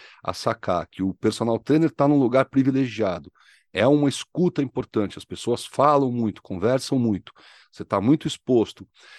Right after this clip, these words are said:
Eu comecei a dar aula, eu comecei a me comunicar, comecei, então, a, a, a estudar comunicação, coaching, P N L, hipnose, tudo aquilo que, que tem a ver com gente, com comunicação,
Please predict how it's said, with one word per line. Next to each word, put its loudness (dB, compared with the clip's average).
Eu -12
comecei -2
a 2
dar 4
aula, 4
eu -6
comecei -6
a 0
me -2
comunicar, 0
comecei, -4
então, 0
a, -2
a, -2
a -2
estudar 2
comunicação, 0
coaching, 0
P -2
N 0
L, 0
hipnose, 0
tudo 2
aquilo 0
que, -8
que -20
tem 4
a 4
ver 2
com 0
gente, 2
com -4
comunicação, 0